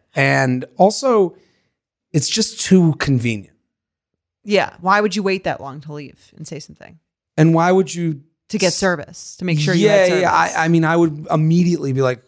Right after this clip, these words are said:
Speaker 1: "Where the fuck are," you know what I mean?
Speaker 2: Right, if it
Speaker 1: Like
Speaker 2: wasn't going through, it'd leave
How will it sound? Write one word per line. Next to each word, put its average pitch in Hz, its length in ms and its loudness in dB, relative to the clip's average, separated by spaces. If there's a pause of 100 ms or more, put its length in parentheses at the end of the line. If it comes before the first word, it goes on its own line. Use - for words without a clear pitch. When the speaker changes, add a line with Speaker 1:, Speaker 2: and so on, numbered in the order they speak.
(140)
Speaker 1:
"Where 143 180 0
the 139 80 -2
fuck 139 220 0
are," 139 320 2
you 139 80 -2
know 143 180 2
what 135 60 -2
I - 40 -4
mean? 135 100 -2
Speaker 2:
Right, 254 100 2
if - 100 2
it - 40 2
Speaker 1:
Like 220 60 2
Speaker 2:
wasn't 240 240 0
going 214 220 0
through, 220 220 0
it'd 175 120 -4
leave 185 480 -4